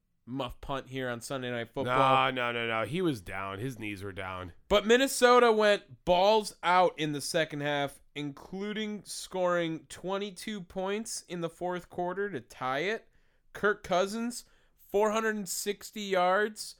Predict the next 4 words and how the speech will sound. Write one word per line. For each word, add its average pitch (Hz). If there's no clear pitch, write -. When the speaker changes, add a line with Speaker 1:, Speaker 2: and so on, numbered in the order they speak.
Speaker 1:
four 202
touchdowns, 202
a 131
beast 185